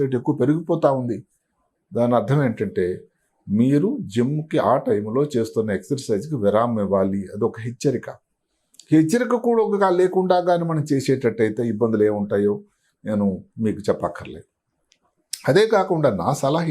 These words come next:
ఏమిటంటే ఈ గుండెపోటు, గుండెలో ఇబ్బంది వచ్చే వాళ్ళు కొంతమంది already మనకు తెలుసు ఏ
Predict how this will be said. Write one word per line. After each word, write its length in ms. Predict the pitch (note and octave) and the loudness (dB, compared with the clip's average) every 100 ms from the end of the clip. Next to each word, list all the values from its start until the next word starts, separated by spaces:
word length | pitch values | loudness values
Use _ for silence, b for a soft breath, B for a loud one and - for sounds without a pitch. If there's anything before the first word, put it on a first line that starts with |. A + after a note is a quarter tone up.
| G2+ | -4
ఏమిటంటే 380 | E2+ - - - - b b b b b | -6 -14 -10 -8 -10 b b b b b
ఈ 60 | G#2+ G2+ F#2+ | -4 -2 2
గుండెపోటు, 760 | F3+ A3 A3+ D#3+ D#3+ D#3 D#3 D#3+ - _ _ - B2 | 4 4 2 2 0 2 0 -2 -8 _ _ -2 2
గుండెలో 320 | D#3+ F#3+ F#3 B2+ | 4 4 4 2
ఇబ్బంది 400 | A2 C3 C3 C3+ C3 _ _ _ - | 2 0 2 -2 -4 _ _ _ 0
వచ్చే 300 | B2 - F3 D#3+ | 0 2 2 4
వాళ్ళు 300 | C#3+ C#3 B2+ F#2 D3 - B B - | 4 4 4 2 0 -6 B B -2
కొంతమంది 460 | C3 C3 C3 E3 F#3+ D#3 D#3+ | 0 2 2 2 4 4 4
already 260 | C#3+ F3+ F#3+ | 4 4 2
మనకు 180 | D3 A#2+ D3+ | 0 0 0
తెలుసు 200 | E3 | 0
ఏ 40 | A#2+ | 2